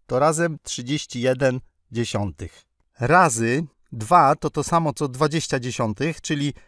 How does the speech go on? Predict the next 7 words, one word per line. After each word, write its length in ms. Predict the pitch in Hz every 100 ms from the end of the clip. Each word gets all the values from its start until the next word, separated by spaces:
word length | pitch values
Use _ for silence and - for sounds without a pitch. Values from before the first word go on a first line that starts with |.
| _
dwadzieścia 480 | 123 139 160 - 156
dziesiątych 640 | 131 123 117 117 202 - _
plus 260 | - 139 -
cztery 400 | - - 175 147
dziesiąte 580 | 135 123 120 113 175 220 - -
to 120 | -
razem 360 | 139 175 180 175